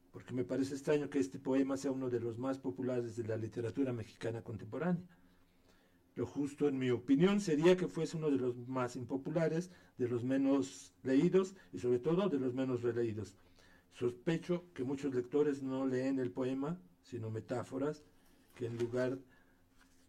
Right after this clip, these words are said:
de arriesgarse a su dura experiencia, extraen de él lo que no tiene, retórica, sentimentalismo, surrealismo,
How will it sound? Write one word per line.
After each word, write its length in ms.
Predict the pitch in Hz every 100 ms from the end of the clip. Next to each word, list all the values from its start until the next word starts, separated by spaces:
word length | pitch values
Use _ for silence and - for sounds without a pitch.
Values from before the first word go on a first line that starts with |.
| - _ _ _ _ -
de 200 | 107 120
arriesgarse 720 | 113 117 113 127 135 135 147
a 100 | 143
su 140 | - 117
dura 180 | 123 123
experiencia, 540 | 120 127 127 143 151
extraen 380 | 131 - 160 151
de 140 | 147
él 180 | 160 180 - - -
lo 120 | 147 135
que 120 | 170
no 120 | 185
tiene, 320 | 240 254 175 127
retórica, 640 | 135 180 185 185 139 113 - - -
sentimentalismo, 1120 | - 123 117 120 120 139 139 180 175 165 175 - - _ _
surrealismo, 760 | - 127 117 123 139 120 110